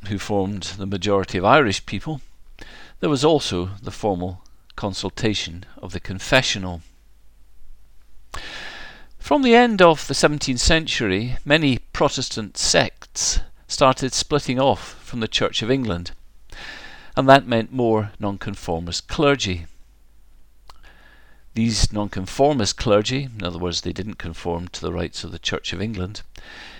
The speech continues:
could cater to the particular problems faced by Quakers and Methodists, to take just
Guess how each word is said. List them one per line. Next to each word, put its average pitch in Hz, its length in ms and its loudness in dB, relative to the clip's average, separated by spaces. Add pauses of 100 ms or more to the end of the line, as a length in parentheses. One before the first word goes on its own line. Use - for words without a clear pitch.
(120)
could - 200 -2
cater 151 440 4
to 123 480 0 (100)
the 123 60 -8
particular 113 560 -2
problems 98 840 0
faced - 380 -4
by 92 100 2
Quakers - 720 0 (220)
and 107 140 -4
Methodists, 90 640 -2 (400)
to - 100 -14
take - 300 -6
just - 480 -10